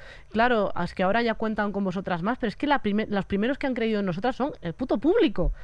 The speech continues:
que, que estaba ahí todo el rato, y es ahora cuando, cuando me he dado cuenta de lo importante que, que es el público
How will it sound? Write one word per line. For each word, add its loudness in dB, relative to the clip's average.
que, 2
que 0
estaba 4
ahí 4
todo 4
el 4
rato, 2
y 2
es 0
ahora 8
cuando, 2
cuando 4
me 4
he 6
dado 4
cuenta 2
de 4
lo 4
importante 0
que, -4
que 0
es -4
el -2
público -2